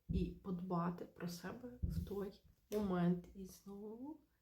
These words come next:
я витягую ту саму силу. Ах, ця сила! Як її прийняти, як нею керувати? Як розпізнати її в собі? З того,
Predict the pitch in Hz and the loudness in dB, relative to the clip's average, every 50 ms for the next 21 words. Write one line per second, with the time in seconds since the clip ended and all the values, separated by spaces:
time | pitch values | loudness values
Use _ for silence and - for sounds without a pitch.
0 | _ _ - 185 185 185 175 180 175 - 165 160 170 180 196 190 180 - - 175 | _ _ -4 -2 -2 0 0 -2 -2 -2 0 0 2 2 2 0 -2 -4 -4 -6
1 | - - - 151 180 196 190 190 - - - - 202 214 208 214 214 208 247 302 | -6 -4 -2 -2 0 0 0 -2 -2 -4 2 4 4 4 6 6 6 6 8 6
2 | 349 359 - - - 285 262 269 - - - - - 302 339 349 320 240 196 185 | 4 4 2 6 8 8 10 10 8 2 4 8 12 12 12 12 12 12 12 12
3 | - - 190 - - - - - - - - - 247 294 320 330 320 - - 330 | 12 10 10 6 -4 -8 -10 -8 -8 -10 -4 10 12 12 12 12 12 12 12 12
4 | 320 311 302 320 - - 277 285 311 294 277 269 277 277 302 330 330 294 262 - | 12 12 12 12 12 12 12 12 12 12 12 12 12 12 12 12 12 12 10 8
5 | 226 208 214 240 247 247 247 247 247 254 - _ - 233 240 226 - - 226 220 | 6 8 10 10 10 10 8 6 6 6 6 _ 2 2 2 2 2 8 10 12
6 | 214 208 208 208 208 202 202 220 240 247 233 240 - - - 185 160 - - - | 12 12 12 10 8 6 6 8 10 10 10 10 8 4 -4 -2 -4 -4 -4 -6
7 | - - - - _ _ _ _ - - 202 233 269 285 277 285 277 277 269 269 | -12 -16 -18 -20 _ _ _ _ -10 2 12 12 12 12 12 12 10 10 10 10
8 | - - - 240 226 233 240 247 277 302 311 302 302 262 226 226 226 214 214 247 | 6 4 2 4 8 10 10 12 12 10 8 6 6 4 4 4 2 2 6 8
9 | 262 262 262 - - - 254 226 - - 269 285 285 262 233 226 202 185 - - | 8 8 8 6 6 6 6 4 6 4 6 8 10 8 8 6 4 -4 -8 -10
10 | - - - - 214 196 196 190 170 196 247 | -10 -10 0 4 6 6 6 4 2 -4 -8